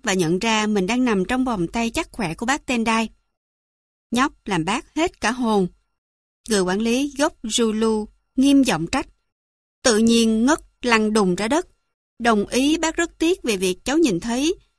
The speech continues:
nhưng vấn đề là cháu không nên đi theo chúng ta. Chính vì muốn tốt cho cháu nên bà ngoại mới yêu cầu cháu ở lại xe cùng ông Samson."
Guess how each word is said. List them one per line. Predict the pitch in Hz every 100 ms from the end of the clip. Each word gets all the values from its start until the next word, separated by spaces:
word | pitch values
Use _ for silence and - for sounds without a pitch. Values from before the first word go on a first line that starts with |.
| _
nhưng | 226 202
vấn | 220 285
đề | 240 185
là | 165
cháu | - 220 294
không | 302 247
nên | 240
đi | 240
theo | 240 254 240
chúng | 311
ta. | 349 277 262 247 _ _ _ _ -
Chính | 254 285
vì | 226
muốn | 180 233
tốt | 254 294 -
cho | -
cháu | - 226 262 349
nên | 277 208
bà |
ngoại | 185 185 165
mới | 196 262
yêu | 247
cầu | - 190 170
cháu | 220 233 294
ở | 196
lại | 214 196
xe | - 254 254 247 _ _ _
cùng | 220 180
ông | 202 208
Samson." | 214 262 254 262 247